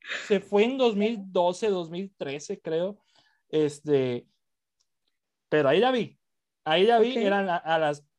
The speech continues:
Speaker 1: creo que diez de la noche, pero ahí la vi. Este, por primera vez, en familia, claro, pero ahí la vi.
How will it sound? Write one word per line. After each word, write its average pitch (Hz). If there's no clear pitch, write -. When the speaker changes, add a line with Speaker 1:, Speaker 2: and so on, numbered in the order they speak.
Speaker 1:
creo 185
que 208
diez 180
de 254
la 247
noche, 247
pero 143
ahí 160
la 196
vi. 135
Este, 139
por 147
primera 160
vez, 175
en 214
familia, 226
claro, 185
pero 143
ahí 143
la 147
vi. 120